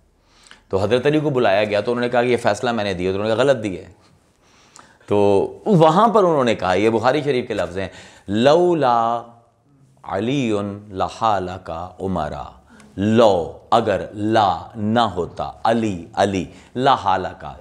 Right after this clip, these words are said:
ज़रूर हलाक हो जाता, उमरा, उमर। तो ये शर्त और जज़ा है। अब मैं तीन जुमले आपके सामने बोल देता हूँ, यहीं बैठे बैठे हम बना लेते हैं,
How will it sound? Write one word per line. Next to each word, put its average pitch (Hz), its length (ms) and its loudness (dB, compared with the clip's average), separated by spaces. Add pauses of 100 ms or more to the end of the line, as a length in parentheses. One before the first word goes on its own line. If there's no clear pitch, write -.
(100)
ज़रूर 104 540 2
हलाक 95 360 0
हो 82 120 -8
जाता, 78 300 -8
उमरा, 82 500 -4 (200)
उमर। 90 240 -6 (840)
तो 135 60 6
ये 175 240 6
शर्त 170 340 2
और 143 160 4
जज़ा 90 320 2
है। - 200 -10 (480)
अब 135 80 0
मैं 160 140 -2
तीन 185 240 0
जुमले 165 240 0
आपके 139 240 2
सामने 135 280 -4
बोल 98 220 -2
देता 120 180 -4
हूँ, 139 80 -4
यहीं 127 160 -2
बैठे 120 260 0
बैठे 135 180 0
हम 127 100 -2
बना 101 200 0
लेते 95 240 -4
हैं, 92 80 -10